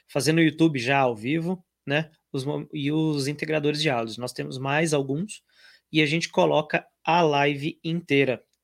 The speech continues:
né? Não é editada, então você vai acompanhar aí a, as risadas, a, as coisas polêmicas, então vai tudo na íntegra, sem edição. A gente só coloca a vinhetinha ali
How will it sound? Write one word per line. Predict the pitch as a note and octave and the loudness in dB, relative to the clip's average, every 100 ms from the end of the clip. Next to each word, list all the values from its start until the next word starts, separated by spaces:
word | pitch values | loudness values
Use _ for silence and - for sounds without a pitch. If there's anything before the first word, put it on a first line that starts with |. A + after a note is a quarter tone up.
| - | -6
né? | C#3 D3 - _ | -2 -2 -6 _
Não | C#3 D3 | -6 -2
é | C#3 | 0
editada, | C3+ B2+ B2 C3 D3 C#3 | 0 -2 -4 -2 -2 -4
então | C#3 C#3 | -6 -10
você | C#3+ D#3+ | -8 -6
vai | C#3 C#3 D3+ - - _ | 0 0 0 -6 -20 _
acompanhar | - - D#3 D#3+ D3 C#3+ | -4 -2 0 2 2 4
aí | C#3+ D3+ C#3+ C3 - - | 2 2 2 -2 -6 -6
a, | C#3+ C3+ B2 A#2 A#2 - | -2 -2 -2 -4 -8 -4
as | C3 G#2+ | -4 -4
risadas, | A2+ G#2+ D#3+ F3 D3+ C#3 C3+ C3 - - - _ _ | -6 0 4 6 4 2 0 -2 -8 -20 -20 _ _
a, | - C3 B2 A2+ G#2+ _ _ - | -2 2 2 -2 -8 _ _ -4
as | B2+ | -4
coisas | - C#3+ C3+ - | 0 -2 -2 -2
polêmicas, | D3 C3 C3 D#3+ E3 D#3+ C#3+ | 0 2 2 0 0 -2 -4
então | C#3+ E3+ E3 | -4 -6 -6
vai | D#3 D3 | -4 -4
tudo | D3 F#3 F3 F#3+ | -2 -4 -2 -2
na | F#3 F3 | 0 0
íntegra, | D#3 D3+ C3+ B2+ | 0 -2 -2 -2
sem | A#2+ - C#3 D3 D3+ C#3+ C#3+ | -4 -6 -6 -6 -8 -8 -6
edição. | C#3+ D#3 B2+ | -4 -4 -6
A | A2+ | -10
gente | C#3+ | -10
só | - | -8
coloca | - - G3+ | -4 -2 -2
a | |
vinhetinha | F3 F3 E3 E3+ E3 | -4 -4 -4 -4 -2
ali | E3+ | -2